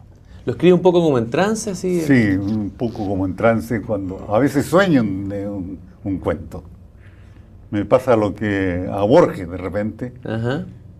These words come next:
Speaker 2: ese cuento de Borges que cuando lo viene a matar, eh, un individuo y lo va a matar y entonces le dice, "Despierta, Borges".
Speaker 1: <laughs> Claro.
Speaker 2: Es genial.
Speaker 1: Ajá.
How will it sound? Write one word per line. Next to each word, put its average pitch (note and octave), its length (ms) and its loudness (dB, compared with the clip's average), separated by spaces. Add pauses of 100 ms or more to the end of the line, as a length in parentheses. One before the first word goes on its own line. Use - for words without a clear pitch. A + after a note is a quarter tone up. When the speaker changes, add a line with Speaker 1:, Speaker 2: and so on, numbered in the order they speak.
(260)
Speaker 2:
ese G2 360 -8
cuento G#2 340 0
de F#2+ 60 2
Borges G2+ 440 2
que F#2+ 120 -6
cuando F2+ 260 -2
lo F2+ 140 -2
viene G#2 240 0
a G2+ 40 2
matar, G2+ 380 0
eh, F2+ 240 -2 (500)
un G2 280 -4
individuo A2 640 4 (600)
y G2+ 160 -4
lo G2 160 0
va G#2 80 6
a G#2 40 6
matar A2+ 400 2
y A2 60 0
entonces G2+ 500 -4
le F#2+ 140 -2
dice, F#2 460 -2 (240)
"Despierta, D#3 560 6
Borges". F#2 460 0
Speaker 1:
<laughs> - 800 -2
Claro. F3 420 0 (480)
Speaker 2:
Es C3 140 0
genial. A#2+ 520 4 (160)
Speaker 1:
Ajá. B2 340 -4